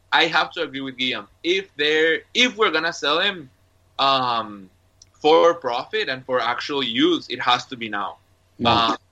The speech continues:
Speaker 1: because he's just bordering that age, and he's still a world-class striker. He's still an international player, uh, and he still can start in any team in the world.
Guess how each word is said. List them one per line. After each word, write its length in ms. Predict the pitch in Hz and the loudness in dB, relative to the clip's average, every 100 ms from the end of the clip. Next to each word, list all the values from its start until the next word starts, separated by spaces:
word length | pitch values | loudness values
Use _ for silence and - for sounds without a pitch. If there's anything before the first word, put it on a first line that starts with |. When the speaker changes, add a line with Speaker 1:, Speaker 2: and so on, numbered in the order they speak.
| _ | _
Speaker 1:
because 420 | 135 131 143 143 - | -8 -4 0 -2 -2
he's 320 | 160 156 131 | -6 -6 -8
just 580 | 127 139 170 180 - 143 | -4 2 4 2 -2 -6
bordering 460 | 147 151 147 139 | -4 -2 -4 -4
that 180 | 127 123 - | -4 -4 -4
age, 460 | 113 95 - - - | -8 -8 -14 -12 -2
and 520 | 120 120 120 117 117 _ _ | 0 2 0 -4 -8 _ _
he's 260 | - 165 160 | -8 -6 -4
still 200 | - 190 | 0 2
a 100 | 180 | 4
world-class 460 | 156 151 147 135 - | 2 -2 -2 -4 -2
striker. 640 | 131 123 123 127 123 120 _ _ | -2 -2 0 2 2 0 _ _
He's 180 | - 139 | -10 -8
still 260 | 131 156 160 | 0 2 2
an 100 | 156 | -2
international 680 | - 131 131 127 120 123 113 | -6 -10 -6 -4 -4 -4 -8
player, 540 | - 113 113 110 107 - _ - | -2 0 2 2 0 -2 _ 0
uh, 200 | 123 127 | 4 6
and 120 | 131 135 | 4 0
he 100 | 165 | -10
still 240 | - 220 | -6 -4
can 160 | 170 135 | -4 -4
start 220 | 160 160 | 0 0
in 100 | 127 | 0
any 140 | 127 117 | -6 -8
team 220 | 120 113 | -10 -8
in 60 | 104 | -4
the 80 | |
world. 320 | 104 131 87 | 2 2 0